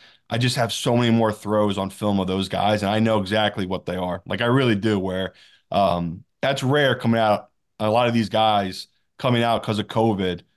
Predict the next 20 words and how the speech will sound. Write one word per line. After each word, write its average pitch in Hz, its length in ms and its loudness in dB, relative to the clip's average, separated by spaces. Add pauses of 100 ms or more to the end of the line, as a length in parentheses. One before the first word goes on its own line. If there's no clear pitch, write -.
(160)
They 117 140 2
all 127 200 2
played 127 360 -2
three, 107 220 0
four 101 260 -2
years. 90 380 0
So 92 380 -4
I 110 100 -2
have 117 100 2
a 110 40 2
lot 120 240 2
of 113 100 -4
film 113 180 0
on 101 80 0
a 98 40 2
lot 98 120 4
of 101 60 0
these 92 140 -2
guys, 98 320 -2
which 87 240 -10